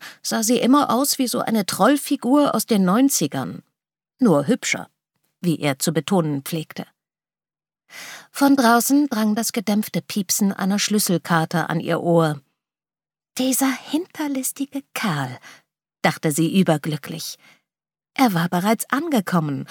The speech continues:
und hatte sie mit seiner Textnachricht bloß in die Irre führen wollen. Megan ließ den Vorhang los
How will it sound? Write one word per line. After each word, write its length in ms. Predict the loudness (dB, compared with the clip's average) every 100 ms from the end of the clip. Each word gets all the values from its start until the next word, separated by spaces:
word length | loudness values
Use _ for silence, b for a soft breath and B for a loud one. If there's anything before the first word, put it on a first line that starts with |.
| B B
und 180 | -2
hatte 200 | -2 -2
sie 100 | 2
mit 160 | 4 4
seiner 260 | 4 2 2
Textnachricht 720 | -2 -4 2 2 2 -2 0
bloß 280 | 2 2 2
in 180 | 0
die 160 | 0 0
Irre 240 | 0 2 0
führen 440 | 0 0 2 2
wollen. 340 | 2 2 -2 -10 _ _ _ _ _ _ _ _ _ _ _ _ 2
Megan 420 | 4 6 6 6
ließ 240 | 4 4
den 160 | 2 2
Vorhang 440 | 2 4 4 4
los 400 | 4 2 0 -4